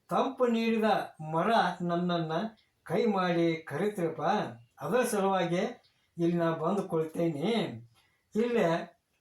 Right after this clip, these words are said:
ಕುಳಿತ ಕೂಡಲೇ ನನ್ನ ಸ್ಮೃತಿ ಹನ್ನೆರಡನೇ ಶತಮಾನದ ಆ ಮಾಚಿದೇವನ ದಿವ್ಯ ಜನ್ಮ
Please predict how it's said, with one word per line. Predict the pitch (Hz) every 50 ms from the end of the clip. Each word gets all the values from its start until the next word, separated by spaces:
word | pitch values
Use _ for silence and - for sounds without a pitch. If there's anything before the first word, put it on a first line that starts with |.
| _ _ _
ಕುಳಿತ | - 196 226 285 285 285 -
ಕೂಡಲೇ | - 208 208 202 220 233 220 196 170 170 170 - - _ _ -
ನನ್ನ | 175 185 196 202 208 214 202 175 160 160 - - - - -
ಸ್ಮೃತಿ | 185 185 196 220 220 - 277 254 214 180 170 170 - - _ _ _ _ _ _ _ _ _ _ _ _ _ _ _ _ _ _
ಹನ್ನೆರಡನೇ | - 147 170 190 208 220 240 254 262 262 262 262 233
ಶತಮಾನದ | 220 220 208 214 214 214 214 208 208 202 202 220 196 160 156 - - - - _ _ _ _ -
ಆ | 185 185 175
ಮಾಚಿದೇವನ | 170 160 160 180 220 220 226 254 247 220 214 214 214 214 208 208 208 202 180 147 143 151
ದಿವ್ಯ | 208 233 240 262 247
ಜನ್ಮ | 196 175 190 - 220 214 226